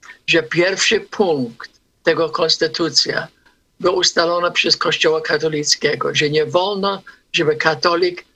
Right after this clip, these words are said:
zostawił swój kościół i poszedł do innego kościoła. Dały wolność tylko do istniejącej już protestanty, ale nie pozwalało, żeby katolik zmienił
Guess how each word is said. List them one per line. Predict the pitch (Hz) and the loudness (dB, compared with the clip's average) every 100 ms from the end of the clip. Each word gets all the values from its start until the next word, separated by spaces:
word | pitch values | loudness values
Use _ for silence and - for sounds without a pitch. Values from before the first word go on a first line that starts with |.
| _ | _
zostawił | - 156 143 - 190 185 175 180 - _ _ _ _ | 0 2 0 0 -2 0 0 -2 -8 _ _ _ _
swój | - 175 156 | -2 0 -2
kościół | 143 190 185 - 165 170 | 0 0 -2 -2 -4 -4
i | 151 | -8
poszedł | 135 165 160 170 147 | -2 0 0 0 0
do | 151 | 0
innego | 156 143 151 147 147 | 0 -2 -2 -2 -4
kościoła. | - 139 - 127 - - _ _ _ _ _ _ _ _ - | -4 -6 -2 -2 -2 -8 _ _ _ _ _ _ _ _ -8
Dały | 226 165 160 139 | 0 0 0 0
wolność | 143 185 156 131 - | 0 0 -2 -2 -2
tylko | - 165 165 156 139 - - - - | -2 -2 0 -2 -8 -16 -16 -12 0
do | 160 | 0
istniejącej | 160 - - 139 147 220 247 214 180 | 2 0 2 0 0 0 2 2 2
już | 170 165 | -2 -2
protestanty, | 170 156 160 - 160 143 139 147 147 _ _ _ _ _ | -2 -2 0 0 0 -2 -2 -2 -2 _ _ _ _ _
ale | 147 151 151 | 2 2 0
nie | 156 | 0
pozwalało, | 160 143 147 151 175 170 165 147 | 0 0 0 2 0 0 -2 -4
żeby | 139 147 135 | -4 -2 -4
katolik | 135 143 165 180 170 170 - _ _ _ _ | -2 -2 0 0 0 -4 -12 _ _ _ _
zmienił | - 143 160 175 170 170 | 2 2 2 2 0 -2